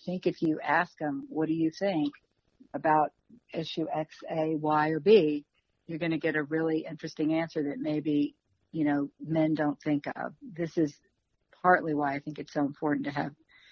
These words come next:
you know, an equal number of men and women in any kind of room or in any kind of decision-making body, 'cause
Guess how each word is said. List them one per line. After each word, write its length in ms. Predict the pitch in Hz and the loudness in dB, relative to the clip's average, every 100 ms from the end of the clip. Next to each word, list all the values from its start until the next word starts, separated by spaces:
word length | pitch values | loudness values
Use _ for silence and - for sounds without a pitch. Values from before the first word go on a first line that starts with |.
| _ - | _ 0
you 80 | |
know, 100 | 151 143 | 4 4
an 120 | - | 4
equal 300 | 165 156 151 | -2 0 4
number 300 | 151 143 147 | 4 4 2
of 120 | 139 | -2
men 180 | 147 143 | 2 4
and 160 | 139 | 4
women 260 | 151 143 139 | 2 0 0
in 140 | 139 | 0
any 200 | 143 - | 0 0
kind 240 | - 147 135 | 0 0 -2
of 60 | 139 | 0
room 280 | 151 147 143 | 0 2 2
or 60 | 143 | 2
in 60 | 143 | 2
any 160 | 143 | 0
kind 180 | 143 147 | -2 -10
of 80 | 139 | -6
decision-making 760 | 143 - 143 147 143 135 143 | -8 -4 -4 2 0 2 -2
body, 420 | 147 147 143 156 151 | -2 0 0 -2 -6
'cause 240 | 151 143 | -8 -8